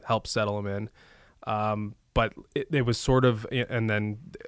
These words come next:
obviously Anaheim got the equalizer eventually, and they were still waiting for that second goal. I thought there were some saves then.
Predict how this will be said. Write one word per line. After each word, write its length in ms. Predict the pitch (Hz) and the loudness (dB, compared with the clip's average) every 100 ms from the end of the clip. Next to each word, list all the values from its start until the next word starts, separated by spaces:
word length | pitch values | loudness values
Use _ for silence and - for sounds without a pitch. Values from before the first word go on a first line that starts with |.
| - | -8
obviously 480 | 117 110 104 - 107 | -4 -2 -4 -4 -4
Anaheim 340 | 107 104 104 | -2 -2 -2
got 280 | 104 104 104 - | -2 -2 -2 -6
the 280 | 117 107 117 | -10 -4 -4
equalizer 560 | 110 113 101 104 107 | -2 0 0 0 -2
eventually, 540 | 101 104 107 117 113 117 | -2 -2 -2 -2 0 0
and 80 | 107 | -2
they 60 | |
were 120 | 101 | -4
still 300 | 101 - 113 107 | -6 0 0 2
waiting 260 | 107 110 | -2 -2
for 140 | 104 110 | -2 -2
that 180 | 104 | -2
second 260 | - 104 107 | -2 -4 -2
goal. 180 | 104 104 | -2 0
I 60 | |
thought 180 | 104 101 | 0 -2
there 80 | 110 | -2
were 80 | 104 | -4
some 180 | - 104 | -4 -8
saves 400 | - 110 104 104 | -4 -2 -2 -2
then. 280 | 110 101 | -2 -2